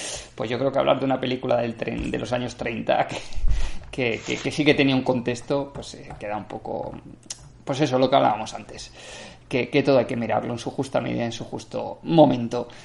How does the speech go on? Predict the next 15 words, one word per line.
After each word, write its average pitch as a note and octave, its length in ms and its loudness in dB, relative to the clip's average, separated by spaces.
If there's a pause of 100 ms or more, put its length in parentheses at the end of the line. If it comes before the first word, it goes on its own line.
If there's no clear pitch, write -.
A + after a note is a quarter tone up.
(440)
Eh, D#3 520 10
señores, D#3+ 720 4
un D#3 100 4
placer, C#3+ 400 8
como C3+ 180 4
siempre, B2+ 760 4
haber A#2 240 2
compartido A#2 720 2
este A2+ 260 -4
espacio, B2 400 0
momento C3 640 4
con, A#2 260 -2
con A#2+ 220 -4
todos A#2+ 200 0
ustedes B2 760 0